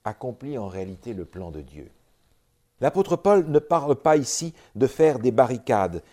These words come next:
il ne parle pas de faire une révolution, il ne parle pas de faire de la grève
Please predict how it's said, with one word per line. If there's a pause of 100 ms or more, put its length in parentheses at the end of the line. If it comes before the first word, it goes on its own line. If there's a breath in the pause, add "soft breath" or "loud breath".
il
ne
parle
pas
de
faire
une
révolution, (260 loud breath)
il
ne
parle
pas
de
faire
de
la
grève